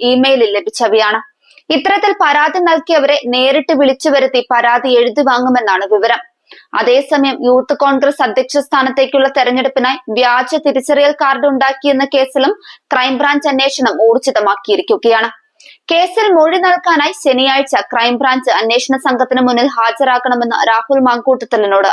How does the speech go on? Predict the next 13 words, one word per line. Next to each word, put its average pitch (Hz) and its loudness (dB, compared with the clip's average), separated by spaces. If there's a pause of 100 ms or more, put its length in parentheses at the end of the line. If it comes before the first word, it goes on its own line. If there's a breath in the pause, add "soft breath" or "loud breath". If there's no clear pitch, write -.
(100)
ആവശ്യപ്പെട്ടിരുന്നു. 214 -2 (600 loud breath)
എന്നാൽ 247 2
ഇന്നലെ 240 0 (140)
രാഹുൽ 233 0
മൊഴി 247 2
നൽകാൻ 226 -2 (140)
എത്തിയിരുന്നില്ല. 208 0 (520 soft breath)
അതേസമയം 339 0 (140)
സെപ്റ്റംബർ 285 0
പതിനഞ്ചിന് 294 0
ആരംഭിക്കുന്ന 269 0 (140)
നിയമസഭാ 254 0 (120)
സമ്മേളനത്തിൽ 269 0